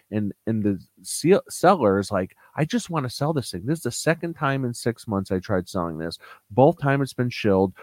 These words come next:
or it wasn't paid for. Let, I'm gonna bring it to a show." You know, and then you go to a show and you can really start to feel people out, because I think with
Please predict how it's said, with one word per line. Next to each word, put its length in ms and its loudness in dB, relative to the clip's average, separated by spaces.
or 560 2
it 60 2
wasn't 360 0
paid 300 -2
for. 340 0
Let, 360 -2
I'm 160 -6
gonna 120 -2
bring 280 0
it 100 -10
to 160 -2
a 60 -2
show." 400 -6
You 160 2
know, 140 4
and 100 2
then 280 4
you 140 4
go 240 6
to 160 2
a 60 2
show 500 0
and 120 -2
you 80 2
can 200 0
really 320 2
start 280 -2
to 60 -4
feel 340 -4
people 380 -6
out, 240 0
because 400 -4
I 100 0
think 340 -4
with 380 2